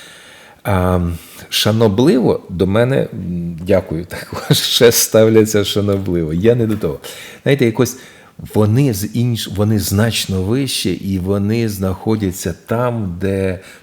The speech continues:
ти повинен стишувати голос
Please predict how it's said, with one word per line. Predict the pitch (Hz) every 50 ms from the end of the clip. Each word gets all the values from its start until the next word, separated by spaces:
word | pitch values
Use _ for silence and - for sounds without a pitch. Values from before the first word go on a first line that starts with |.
| _ _ _
ти | - 98
повинен | 95 - 110 98 95 95 101 104 104 104 104 101 98 95 92 95 - - -
стишувати | - - - - - - 120 107 98 - - 101 90 90 85 - - 92
голос | 87 82 90 107 123 147 147 127 101 78 - - -